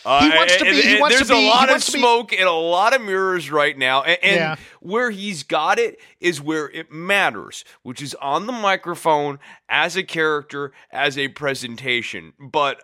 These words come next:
Speaker 1: I, I played a little bit of catch up and watched that Darby Allin match. <laughs> Darby did a lot of work.
Speaker 2: He's not twenty-five anymore, and he needs to come to grips with that. Uh, you know, Terry Funk did a moonsault, not six,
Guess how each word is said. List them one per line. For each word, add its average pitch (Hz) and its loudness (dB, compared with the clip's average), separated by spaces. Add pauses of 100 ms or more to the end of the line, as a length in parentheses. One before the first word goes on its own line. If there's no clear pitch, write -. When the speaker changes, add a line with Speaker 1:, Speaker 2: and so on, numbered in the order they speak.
Speaker 1:
I, 151 2
I 160 -4
played 180 -2
a 175 -4
little 170 -4
bit 143 -4
of 131 -8
catch 151 -4
up 143 -2
and 135 -6
watched 139 -2
that 123 -4
Darby 131 -4
Allin 143 0
match. 143 -4 (300)
<laughs> 262 -16
Darby 196 2
did 175 0
a 165 2
lot 156 2
of 139 -4
work. 107 -6 (560)
Speaker 2:
He's 233 -4
not 262 2
twenty-five 180 0
anymore, 160 -4
and 156 -6
he 170 -2
needs 175 -2
to 156 -8
come 170 -4
to 156 -8
grips 156 -6
with 147 -10
that. 135 -10 (420)
Uh, 170 2
you 196 -4
know, 175 0
Terry 214 2 (320)
Funk 220 0
did 196 2
a 196 2
moonsault, 170 -2 (260)
not 180 0 (260)
six, - -2